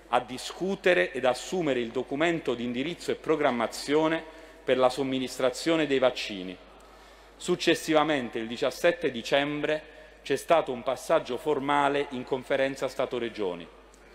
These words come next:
Dunque l'Italia, con venticinque giorni di anticipo rispetto al Boxing Day europeo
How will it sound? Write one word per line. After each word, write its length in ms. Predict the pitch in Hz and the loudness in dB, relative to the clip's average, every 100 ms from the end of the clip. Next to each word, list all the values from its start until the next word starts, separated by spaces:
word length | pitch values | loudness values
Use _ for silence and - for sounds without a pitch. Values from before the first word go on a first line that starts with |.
| - - - - - | -20 -20 -20 -20 -8
Dunque 480 | 131 196 175 - 139 | -2 0 2 2 2
l'Italia, 680 | 156 - 139 113 104 107 | 2 4 4 4 0 -4
con 200 | - 135 | -2 -4
venticinque 800 | 135 135 - 131 - 196 175 147 | -4 -4 -6 -8 -4 -4 0 -2
giorni 400 | 139 156 156 135 | 0 0 2 0
di 120 | 120 | 0
anticipo 720 | 127 123 - 170 - 113 110 110 | 0 0 -4 -8 -6 -6 -2 -2
rispetto 520 | 113 - 151 156 131 | -4 0 0 2 0
al 100 | 107 | 2
Boxing 520 | 131 147 - 127 117 | 2 0 -2 -8 -2
Day 260 | 143 143 123 | 2 2 2
europeo 640 | 113 117 - 131 104 92 | 0 -2 2 2 2 -2